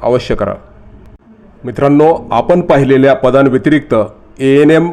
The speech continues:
किंवा जीएनएम म्हणजेच नर्सेस, फायरमन, वीजतंत्री,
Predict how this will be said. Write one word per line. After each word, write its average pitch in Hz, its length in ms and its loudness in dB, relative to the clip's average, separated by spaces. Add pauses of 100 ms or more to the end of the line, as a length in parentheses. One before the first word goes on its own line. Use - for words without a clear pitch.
किंवा 156 220 0
जीएनएम 131 420 0
म्हणजेच 117 380 -2 (100)
नर्सेस, 127 480 0 (680)
फायरमन, 147 600 2 (240)
वीजतंत्री, 127 880 -2